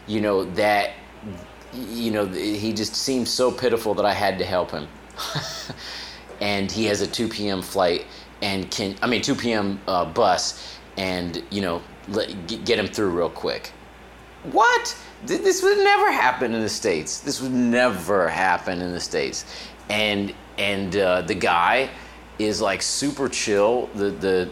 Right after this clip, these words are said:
agent stamps my shit, and he's like, "Okay, good luck, man."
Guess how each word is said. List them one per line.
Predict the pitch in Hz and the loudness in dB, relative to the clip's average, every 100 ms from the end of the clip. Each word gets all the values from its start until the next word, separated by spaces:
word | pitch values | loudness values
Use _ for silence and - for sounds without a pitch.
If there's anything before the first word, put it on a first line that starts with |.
| - | -2
agent | 92 95 117 117 - - - - | 0 0 0 -2 -6 -16 -14 -10
stamps | - - 104 113 127 | -6 0 0 2 0
my | 113 | 0
shit, | - 107 104 - - - - - - - 95 | 0 2 2 0 -4 -16 -18 -20 -20 -8 -4
and | 98 | -2
he's | 98 98 | 0 2
like, | 98 | 2
"Okay, | 110 - 127 117 | 2 0 0 2
good | 104 117 | 2 4
luck, | 135 - | 4 2
man." | 110 110 113 | -2 -2 -4